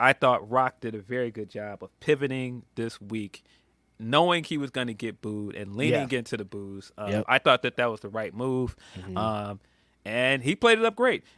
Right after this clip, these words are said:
Speaker 1: when he, when he brought the Cody, uh, Crybaby thing back around, and he was like, "Ladies and gentlemen, I wanna introduce the Cody Crybabies." And since there was a cr-, <laughs> straight, cr-, straight face, nothing at all, and just get straight booed,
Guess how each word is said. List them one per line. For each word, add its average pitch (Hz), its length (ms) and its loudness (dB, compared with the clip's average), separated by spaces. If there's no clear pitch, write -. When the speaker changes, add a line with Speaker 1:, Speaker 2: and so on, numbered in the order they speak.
Speaker 1:
when 117 180 -2
he, 151 240 0
when 127 200 -8
he 139 100 -6
brought 151 260 4
the 147 80 -2
Cody, 147 480 2
uh, 147 280 6
Crybaby 147 580 6
thing 147 320 -2
back 131 260 4
around, 139 400 -2
and 107 100 -8
he 107 40 -8
was 110 160 -12
like, 107 180 -8
"Ladies 143 240 2
and 143 100 -4
gentlemen, 135 440 -2
I 117 80 4
wanna 131 220 2
introduce 117 500 -4
the 120 80 -2
Cody 147 240 4
Crybabies." 113 600 0
And 127 120 -2
since 190 200 8
there 180 140 10
was 160 140 4
a 226 80 10
cr-, - 180 4
<laughs> - 0 -
straight, - 400 8
cr-, 208 160 0
straight 277 360 8
face, 196 360 6
nothing 196 460 10
at 170 80 8
all, 151 220 10
and 143 80 6
just 143 180 2
get 151 160 4
straight 190 380 6
booed, 151 400 4